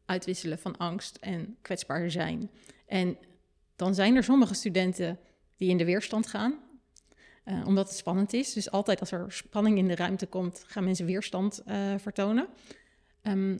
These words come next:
maar dat die weerstand er mag zijn, zeg maar, dan ben je ook al op de gevoelslaag aan het werken.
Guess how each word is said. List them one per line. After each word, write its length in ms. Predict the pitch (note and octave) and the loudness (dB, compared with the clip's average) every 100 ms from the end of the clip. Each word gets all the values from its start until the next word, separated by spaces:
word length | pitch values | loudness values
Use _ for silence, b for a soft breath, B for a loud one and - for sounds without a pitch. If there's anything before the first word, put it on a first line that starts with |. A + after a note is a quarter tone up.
| B B | B B
maar 140 | G3+ G3+ | 2 4
dat 100 | G#3 | 6
die 100 | G3+ | 6
weerstand 380 | A3+ - A3 | 6 4 4
er 100 | G3+ | 4
mag 180 | F3+ - | 2 0
zijn, 360 | - G3+ C#4+ D4+ | 0 2 0 0
zeg 200 | B3+ - | -6 -2
maar, 300 | B3+ D4 F#4 | -4 -2 -4
dan 260 | A3+ G#3 G#3+ | 0 4 6
ben 120 | A3 | 6
je 80 | - | 4
ook 140 | B3 | 2
al 80 | G#3 | 2
op 100 | F#3+ | 0
de 60 | F#3+ | -2
gevoelslaag 720 | F3 G3+ G3+ - F3+ F3 - - | -4 -2 -2 -2 -4 -4 -8 -6
aan 140 | F#3+ | -4
het 120 | F3 | -2
werken. 420 | F3 D#3+ - - | -2 -4 -4 -10